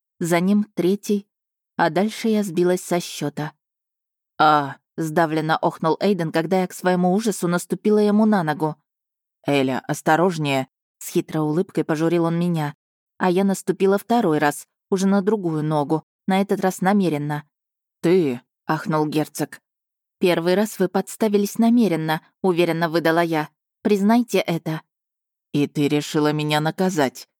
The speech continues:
Герцог негромко рассмеялся, глядя на меня со смесью хитрости и уважения. «Проучить, герцог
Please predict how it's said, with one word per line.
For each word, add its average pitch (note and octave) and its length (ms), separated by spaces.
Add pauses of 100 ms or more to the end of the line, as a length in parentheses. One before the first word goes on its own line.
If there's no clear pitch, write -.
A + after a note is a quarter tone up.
(140)
Герцог D#3+ 380
негромко D#3+ 440
рассмеялся, E3+ 680
глядя E3 300
на E3 80
меня F3 240
со E3 140
смесью F3+ 420
хитрости G3+ 540
и - 20
уважения. E3 760 (840)
«Проучить, A3 640
герцог D#3+ 420